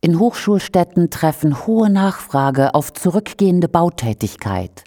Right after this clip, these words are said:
steigende Kosten. Lange Genehmigungen und komplexe Standards bremsten zusätzlich die Entstehung neuen Wohnraums, befand Michael Voigtländer, Immobilienexperte am Institut der deutschen Wirtschaft I W,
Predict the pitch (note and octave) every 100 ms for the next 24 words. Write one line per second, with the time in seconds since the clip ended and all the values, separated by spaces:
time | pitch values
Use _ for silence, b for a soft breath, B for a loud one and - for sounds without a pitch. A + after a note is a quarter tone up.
0 | _ - - C#3+ C#3+ C#3+ C#3 D3+ C#3+ -
1 | - F#2+ - b b b E3 D#3+ D#3+ E3+
2 | E3 E3+ E3 F3+ F3 F3 E3+ - F#3 -
3 | A3+ - G3 - F#3 F#3 F#3 - - F3+
4 | F3 - F#3 - - G#3+ C#3 C3 - -
5 | C#3+ - - D#3 - E3+ D#3+ D#3+ D#3+ E3+
6 | E3+ D#3+ D#3+ C3 G#2+ G2+ G2 - - -
7 | _ C#3+ D#3+ D3+ D3 E3 F3+ D#3+ D#3+ F#3
8 | F#3+ F#3 - C#3 C#3+ C#3+ E3+ F3 G#3+ A#3
9 | A3 F3+ - - E3+ - F3+ D3 - -
10 | D#3 - F#3 F#3 D3+ D3 D3 - D#3 C#3+
11 | C#3 - D3+ - - D3+ D3 D#3 A#2+ G2+